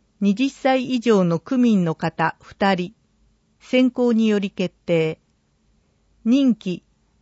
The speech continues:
六月から平成二十七年三月。委員会は平日の日中または夜間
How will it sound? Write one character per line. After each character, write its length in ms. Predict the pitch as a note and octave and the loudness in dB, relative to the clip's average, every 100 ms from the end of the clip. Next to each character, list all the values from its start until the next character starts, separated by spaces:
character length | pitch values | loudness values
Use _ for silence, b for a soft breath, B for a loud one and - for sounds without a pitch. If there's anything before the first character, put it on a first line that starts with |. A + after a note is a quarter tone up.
| _ - | _ -2
六 280 | G#3 G#3 C4 | -2 0 -2
月 240 | C4+ - | -2 -2
か 140 | - E3+ | -2 0
ら 160 | E3+ | 0
平 300 | E3 C4 C4 | -2 -2 -2
成 280 | - C4 B3 | -2 -2 0
二 200 | B3 B3 | 0 0
十 180 | A3 F3+ | 0 0
七 300 | E3 F#3+ G3 | 0 0 0
年 220 | F3 E3 | -2 -4
三 300 | - A3+ G3+ | -4 -2 0
月。 380 | E3 - D#3+ - _ _ _ _ _ _ _ _ _ | -2 -4 -12 -14 _ _ _ _ _ _ _ _ _
委 240 | A3+ A#3+ C#4+ | -2 0 2
員 140 | C#4 | -2
会 260 | B3 F#3+ F3+ | -2 0 2
は 160 | E3 | 0
平 280 | E3+ B3+ C4+ | -2 -2 -2
日 260 | A#3 B3 A#3+ | -2 -4 -2
の 160 | A#3 | 0
日 200 | A3 G#3+ - - | 2 0 -2 -8
中 360 | A3 A3 G#3 - | -4 -4 -6 -4
ま 180 | G#3 | -2
た 160 | G#3 B3+ | 0 0
は 120 | F3 | 0
夜 200 | F3+ A3+ | 0 -2
間 340 | - F3 D#3+ | -2 -4 -4